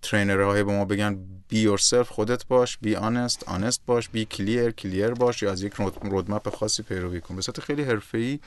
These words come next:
شما ترو سرور می‌شی، چون می‌دونی اگه بخوای در های رود زندگی کنی، هیچ راهی وجود نداره که نیازهای بالادستی شما اولویت داشته باشه، در صورتی که ما همواره در زندگی روزمره داریم به نیازهای پایین دستیمون توجه می‌کنیم و خیلی هم وقت می‌ذاریم روشون.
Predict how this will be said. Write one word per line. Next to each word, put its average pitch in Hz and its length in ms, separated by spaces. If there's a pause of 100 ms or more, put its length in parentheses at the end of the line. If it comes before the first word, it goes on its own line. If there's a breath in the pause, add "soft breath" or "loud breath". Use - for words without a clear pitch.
(360 loud breath)
شما 123 240
ترو 120 220
سرور 107 420
می‌شی، - 320 (360 loud breath)
چون 139 160
می‌دونی 160 260
اگه 156 100
بخوای 135 160
در 120 160
های 113 240
رود 127 220
زندگی 101 340
کنی، 101 280
هیچ 135 340
راهی 127 300
وجود 117 340
نداره 104 320
که 92 260 (540 loud breath)
نیازهای 117 580
بالادستی 117 600
شما 104 220
اولویت 90 440
داشته 90 280
باشه، 87 260
در 90 100
صورتی 101 220
که - 80
ما 113 100
همواره 101 380
در 110 160
زندگی 92 360
روزمره 92 340
داریم 104 180
به 101 80
نیازهای 92 360
پایین 90 260
دستیمون 87 400
توجه 85 360
می‌کنیم - 380 (680 loud breath)
و 92 360
خیلی 156 300
هم 101 120
وقت 87 200
می‌ذاریم 82 320
روشون. - 260